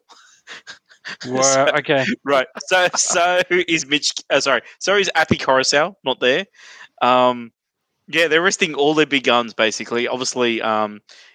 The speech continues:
Speaker 1: you know, uh, Cleary's still suspended. Um, but yeah, it's, uh, Staines, Turu-, uh, like, Turuvi, Jennings, Jenkins, Crichton,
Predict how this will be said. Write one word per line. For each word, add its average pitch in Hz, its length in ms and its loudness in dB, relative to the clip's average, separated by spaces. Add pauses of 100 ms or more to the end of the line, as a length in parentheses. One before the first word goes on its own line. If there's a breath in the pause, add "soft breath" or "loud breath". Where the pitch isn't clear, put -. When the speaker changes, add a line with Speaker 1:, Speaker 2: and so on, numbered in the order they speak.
(120)
Speaker 1:
you 123 80 -8
know, 107 280 2
uh, 110 180 2
Cleary's 123 460 0
still 117 220 -6
suspended. 110 640 -2 (500 soft breath)
Um, 120 600 2 (260)
but 143 160 2
yeah, 165 240 0 (160)
it's, - 260 -2
uh, 120 380 2
Staines, 151 680 0
Turu-, 147 440 -2
uh, 123 200 2
like, 117 220 2 (140)
Turuvi, 143 640 0 (540 soft breath)
Jennings, 135 520 -2
Jenkins, 135 560 -2
Crichton, 123 640 -2